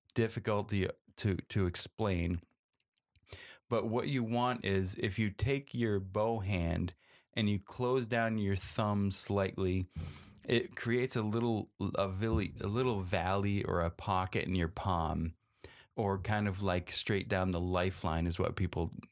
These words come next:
people call it. You want the back of the grip to be resting centered in that lifeline.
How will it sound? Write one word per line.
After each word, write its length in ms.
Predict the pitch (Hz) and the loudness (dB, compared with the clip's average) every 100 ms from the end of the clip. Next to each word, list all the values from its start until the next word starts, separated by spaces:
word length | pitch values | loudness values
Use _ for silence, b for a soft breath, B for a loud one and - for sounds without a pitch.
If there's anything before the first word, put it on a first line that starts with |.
| - | -10
people 240 | - 87 85 | -4 -2 -2
call 320 | - 80 85 | 0 0 0
it. 160 | - B B B B B _ _ _ _ _ _ - | -2 B B B B B _ _ _ _ _ _ -4
You 240 | 107 131 | 0 0
want 260 | 139 123 110 | 0 0 0
the 100 | 95 | -2
back 520 | 92 101 98 107 - | 0 0 2 0 0
of 100 | 95 | 0
the 100 | 90 | 0
grip 340 | 90 104 - | 2 0 0
to 100 | - | -4
be 220 | 87 92 87 | 0 0 2
resting 760 | 95 92 - 92 90 87 - - _ | 2 0 0 0 2 0 -2 -10 _
centered 600 | - - 113 107 107 98 | 0 0 0 0 0 0
in 280 | - 104 98 | 0 2 2
that 220 | 90 - | 2 0
lifeline. 800 | 87 82 85 - 78 82 90 | 0 0 0 -2 -2 -2 -2